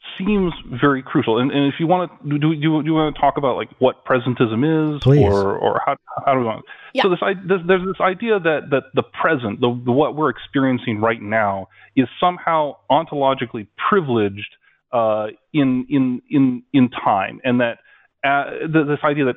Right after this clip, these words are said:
Speaker 1: time is sort of progressing forward and that every m-, moment that we experience is the present, uh, rather than time being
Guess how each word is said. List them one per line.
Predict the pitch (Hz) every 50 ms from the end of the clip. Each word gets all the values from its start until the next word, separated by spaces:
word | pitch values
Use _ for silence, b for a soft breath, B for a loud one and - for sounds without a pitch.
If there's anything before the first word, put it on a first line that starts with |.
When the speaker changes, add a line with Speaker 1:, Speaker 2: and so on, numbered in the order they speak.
| - -
Speaker 1:
time | - 185 175 170 160 147
is | 135 120 113 -
sort | - 147 127 127
of | 117 107 _ b b b b b _ _ - - -
progressing | - 147 123 117 113 113 117 135 139 - - - 151 139 127 117 113 - - - -
forward | 143 135 143 135 120 113 104 101 98 98 95 - - -
and | 123 113 113
that | 117 110
every | 123 127 127 123 123 120 117 113 107 b b b b b b -
m-, | 117 - -
moment | 135 135 127 127 123 123 123 131 135 143 139 139 120 -
that | - 123
we | 117 113 113
experience | 104 - - - - 151 131 117 110 107 101 - -
is | 131 123 117 107 107 117 120 110 104 107 101 -
the | 131 147 147 135 127 123 - - -
present, | 135 123 110 104 101 95 92 - - _ _ _ _ _ _ _ _ - -
uh, | 117 123
rather | 123 123 135 135 143 139 151 135
than | 120 123 120 113 110
time | - - - 127 120 120 117 113 107
being | 117 113 113 110 107